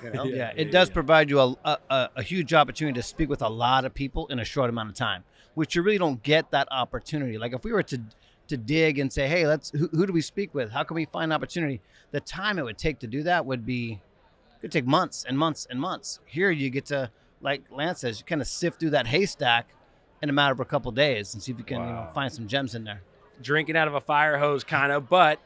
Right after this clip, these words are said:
Speaker 3: you're seeing
Speaker 2: Hundred percent.
Speaker 3: needles in the haystack, or you even, you're even understanding the concept of the haystack. You know, that's a big thing that we talked about earlier today was that, uh, we had a guest on the show that was here at the very first. This is the thirtieth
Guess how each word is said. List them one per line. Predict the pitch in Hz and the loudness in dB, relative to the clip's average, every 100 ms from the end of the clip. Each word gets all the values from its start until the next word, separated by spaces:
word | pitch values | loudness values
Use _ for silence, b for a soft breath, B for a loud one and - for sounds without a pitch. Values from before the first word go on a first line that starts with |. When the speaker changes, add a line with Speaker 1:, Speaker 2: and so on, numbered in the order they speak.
| - | -18
Speaker 3:
you're | 131 135 139 135 | -8 -4 -2 -4
seeing | - 143 139 | -6 -2 -2
Speaker 2:
Hundred | 160 151 | 0 -2
percent. | 139 | 0
Speaker 3:
needles | 156 160 123 | 2 2 -2
in | 147 | -2
the | 143 | 0
haystack, | 151 151 - 151 156 156 | 0 -2 -2 2 4 2
or | 143 | 0
you | 147 | 2
even, | 165 170 156 | 4 2 -4
you're | 147 170 | 0 2
even | 185 190 170 | 2 0 0
understanding | 170 175 160 170 165 170 | 0 0 -4 -4 -4 -2
the | 147 | -6
concept | - 156 190 165 160 135 | -4 -4 -2 -2 -6 -4
of | 127 | -4
the | 120 | -4
haystack. | 113 120 - 110 95 - _ b b b | -4 -4 -6 -8 -10 -12 _ b b b
You | - | -8
know, | 131 | 0
that's | 139 160 | 0 0
a | |
big | 135 143 127 | -4 -4 -4
thing | 165 151 | -4 -2
that | 139 | -4
we | 131 | -2
talked | 151 139 139 | 0 0 2
about | 135 | 2
earlier | 139 143 139 | 2 2 2
today | 127 127 151 156 | 0 -2 2 2
was | 135 120 - - | 0 -4 -10 -8
that, | 143 - _ 139 147 | -10 -10 _ -6 -2
uh, | |
we | 147 170 | 2 4
had | 160 | 4
a | |
guest | 151 156 165 | 2 -2 0
on | 139 | -2
the | |
show | 127 160 | -2 -2
that | 151 131 | 0 -2
was | 123 | -2
here | - 151 | -2 -2
at | 131 | -2
the | |
very | 120 135 120 | -4 -2 -2
first. | - 180 190 - | 2 6 6 4
This | 147 - | -6 -4
is | 156 | -6
the | 127 123 | -6 -8
thirtieth | - 170 208 127 98 | 2 6 6 2 -2